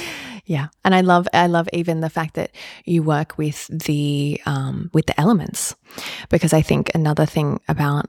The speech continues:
you know, living in the West is we are so disconnected from the elements. You know, we're the only, I, I saw this meme <laughs> and it was like, you know, "In winter, bears hibernate,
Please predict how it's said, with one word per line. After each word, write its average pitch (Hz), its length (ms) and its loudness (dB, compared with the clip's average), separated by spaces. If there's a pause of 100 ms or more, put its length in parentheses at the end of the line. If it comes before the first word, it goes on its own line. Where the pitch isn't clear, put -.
(340)
you 160 160 2
know, 151 60 2
living 156 500 0
in 147 100 0
the 139 100 0
West 160 340 -2
is 143 120 -8
we 139 140 -4
are 160 180 -4
so 165 220 -2
disconnected - 920 -10 (260)
from 156 160 -4
the 139 100 -4
elements. - 460 -4
You 170 60 0
know, 160 100 2
we're 160 160 6
the 156 220 2
only, 160 220 4
I, 156 220 0
I - 20 2
saw 160 160 0
this 233 180 0
meme 160 380 0 (440)
<laughs> - 440 2
and 190 140 2
it - 80 2
was 185 180 2
like, - 340 -2 (440)
you 180 120 2
know, 147 180 2 (300)
"In 160 200 2
winter, 156 460 2 (260)
bears 147 340 0
hibernate, - 720 0